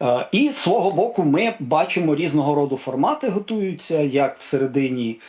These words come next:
Європейського Союзу, так і в оцих от двосторонніх наших договорах, відносинах, е, які теж,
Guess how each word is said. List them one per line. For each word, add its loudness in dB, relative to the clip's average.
Європейського 0
Союзу, 0
так 0
і -2
в -6
оцих -4
от -8
двосторонніх 0
наших 0
договорах, 2
відносинах, 0
е, 2
які 2
теж, -2